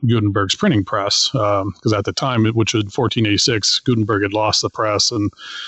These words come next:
uh, to financial problems, and also lost, uh, his print shop and lost his, uh, assistant. So,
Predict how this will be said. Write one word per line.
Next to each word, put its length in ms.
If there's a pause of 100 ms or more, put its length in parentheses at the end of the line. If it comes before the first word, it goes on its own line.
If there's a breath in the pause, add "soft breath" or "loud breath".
(540 loud breath)
uh, 220
to 140
financial 520
problems, 500
and 80
also 240
lost, 460
uh, 220 (100)
his 120
print 220
shop 240
and 220
lost 260
his, 260 (380)
uh, 480
assistant. 580
So, 280